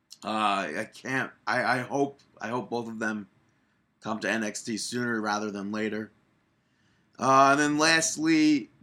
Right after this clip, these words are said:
Brock Lesnar. There were rumors swirling this week that he was putting himself back into the U S A D A drug testing pool, which, uh, they were saying they were,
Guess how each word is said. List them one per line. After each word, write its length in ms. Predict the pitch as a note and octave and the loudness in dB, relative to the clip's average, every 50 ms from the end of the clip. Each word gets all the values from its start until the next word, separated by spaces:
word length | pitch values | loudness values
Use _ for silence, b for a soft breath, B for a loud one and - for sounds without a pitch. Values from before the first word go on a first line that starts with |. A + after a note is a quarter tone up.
| - _ _ - A2+ | -20 _ _ -10 -4
Brock 420 | B2+ C#3 D#3 D#3+ F3 F#3 F3+ - | 2 6 6 8 8 8 6 4
Lesnar. 580 | C3+ C#3 D3+ D3+ D3+ D3 - - D3+ D#3 D3 C#3 | 0 2 6 6 6 6 4 2 0 0 2 2
There 160 | C#3 C#3 C#3 | 2 2 2
were 120 | C#3 C3 | 2 2
rumors 720 | B2 B2+ C#3+ D3 D3+ D3 D3 D3 C#3+ C3+ B2+ - - - _ - | 2 2 0 0 0 0 0 -2 -2 -2 -4 -6 -10 -14 _ -18
swirling 720 | - - - - - A#2 B2+ C#3 C#3+ C3+ C#3 C#3 C#3 C3 C3 | -14 -12 -12 -10 -4 0 2 2 2 2 2 0 0 0 -2
this 220 | C3+ B2+ - - | -2 -2 -4 -2
week 340 | B2 C3+ C#3 C#3 A2+ - - | -2 0 0 0 -2 -2 -4
that 180 | A#2 A2+ A2+ | -4 -4 -2
he 140 | A#2+ B2+ B2 | -2 -4 -4
was 180 | B2 A#2+ A2 G2+ | -2 -4 -4 -6
putting 360 | - - - D3+ D#3 D#3 C#3+ | -10 -8 -4 -4 -2 -2 -2
himself 460 | C#3 C3 B2 - C3 B2 B2 A#2+ - - _ - | -2 -4 -4 -2 0 0 0 0 -2 -8 _ -2
back 280 | A#2 A2 G2 A2 - - - - | 2 4 4 4 4 2 -6 -6
into 320 | A#2+ C#3 C#3+ C3 - C#3 | -4 -4 -4 -4 -8 -8
the 100 | B2+ B2 | -6 -4
U 220 | B2+ C3 C#3+ D3 | -2 0 2 2
S 200 | C#3 B2+ - - - | 0 0 -2 -4 -4
A 180 | A2+ C#3 C#3+ | -2 0 0
D 180 | C3+ C3 B2+ C3+ | 0 0 0 2
A 160 | C3+ C3 B2+ | 2 2 2
drug 480 | G#2+ F#2+ G2+ G2 G#2 A#2+ C3+ C#3 C3+ - | 0 -6 -8 -6 -2 0 0 0 -2 -6
testing 460 | B2+ B2+ C3 C3 - - C#3 C#3+ C3+ | -8 -8 -8 -8 -8 -8 -10 -10 -10
pool, 420 | - B2 C#3 D3 D3+ E3 D#3 - _ b b b b b b b b b b b b | -10 -8 -8 -6 -4 -6 -6 -8 _ b b b b b b b b b b b b
which, 440 | - C3 D3 C3+ - - - - _ _ _ _ _ _ _ _ - | 0 2 2 2 2 -2 -6 -8 _ _ _ _ _ _ _ _ -14
uh, 180 | - - - A#1+ - - _ _ - | -12 -10 -10 -12 -12 -16 _ _ -18
they 200 | - A2 A2 C#3 | -8 -2 0 0
were 120 | D3 D3+ C#3+ | 2 2 0
saying 400 | C#3+ - F#3 F3+ F3 E3 E3 D3+ | 0 2 2 2 2 2 2 2
they 100 | D3+ D3 | 2 4
were, 280 | C#3+ C3+ C3 B2 - | 4 4 2 2 -2